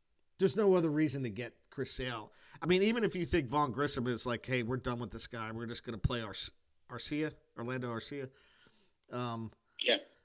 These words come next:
Speaker 1: it, like, I don't know why you would take on a twenty plus million dollar salary just to get rid of Vaughn Grissom, uh, unless you had a purpose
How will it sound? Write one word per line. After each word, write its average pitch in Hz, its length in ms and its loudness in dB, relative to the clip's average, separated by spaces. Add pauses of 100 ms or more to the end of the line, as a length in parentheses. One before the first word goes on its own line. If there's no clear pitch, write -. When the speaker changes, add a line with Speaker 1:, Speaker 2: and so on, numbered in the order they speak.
(1120)
Speaker 1:
it, - 180 -14 (520)
like, 170 340 -2
I 190 80 6
don't 190 140 4
know 170 120 4
why 147 300 4
you 143 180 0
would 131 160 -4
take 135 260 4
on 131 160 -4
a 117 80 -6
twenty 127 440 -6
plus 117 420 -4
million 113 240 -6
dollar 95 240 -14
salary 85 440 -18 (1200)
just 147 220 -2
to 147 80 -2
get 135 200 -2
rid 135 160 -2
of 113 80 -6
Vaughn 107 280 -10
Grissom, 101 320 -14 (1300)
uh, 151 120 -2 (140)
unless 151 500 -2
you 147 80 0
had 127 160 -2
a - 40 -10
purpose - 600 -10